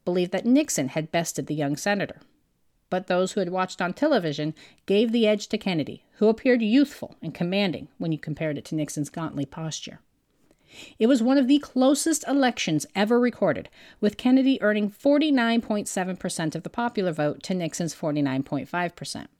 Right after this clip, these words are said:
When polled, more than half of Americans admitted to being influenced by the candidate's performance, with six percent citing the debates as the deciding factor in how they cast their ballot. This was the ultimate example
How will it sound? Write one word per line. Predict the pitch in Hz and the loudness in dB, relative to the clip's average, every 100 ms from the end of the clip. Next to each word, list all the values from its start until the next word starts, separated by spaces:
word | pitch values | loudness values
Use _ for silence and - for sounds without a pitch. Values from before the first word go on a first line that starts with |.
| _ _ _ _ _ _ | _ _ _ _ _ _
When | 190 220 233 | 2 4 4
polled, | - 196 220 - - | 2 0 0 -4 -4
more | 202 | -2
than | 214 240 | 0 0
half | - 208 214 214 | -2 -4 -4 -2
of | 208 | -2
Americans | 196 180 180 - 151 - | -2 -2 -4 -2 -2 -2
admitted | 165 165 156 | -6 -4 -4
to | - | -4
being | 160 165 160 | -4 -4 2
influenced | 269 277 185 131 - - | 4 4 2 -8 -8 -12
by | - | -8
the | 165 | -6
candidate's | - 185 196 190 185 | -4 -4 -2 -4 -4
performance, | - 180 143 110 - - _ _ - | -6 -4 -6 -8 -12 -18 _ _ -2
with | 226 220 | 0 0
six | - - 320 320 | -4 -2 -2 -2
percent | - 302 294 269 170 - _ | -4 -2 0 -2 -4 -8 _
citing | - 220 214 233 | -4 0 0 2
the | 220 | 0
debates | 220 226 208 - - | 0 0 -2 -2 -8
as | 180 165 | -4 -4
the | - | -4
deciding | 156 - 160 170 220 | -6 -4 -4 -2 -2
factor | 220 190 175 151 143 - | -2 -6 -4 -6 -6 -6
in | 165 | -6
how | 143 | -6
they | 143 143 | -6 -6
cast | 139 123 | -6 -8
their | 165 | -8
ballot. | 156 180 156 - _ _ _ _ _ _ _ _ _ | -4 -2 -4 -6 _ _ _ _ _ _ _ _ _
This | 233 277 - - | 4 4 2 -2
was | 196 | -2
the | 208 - | -2 0
ultimate | 285 339 208 151 | 2 2 0 0
example | 123 - 143 135 143 165 | -4 -4 -4 -4 -6 -8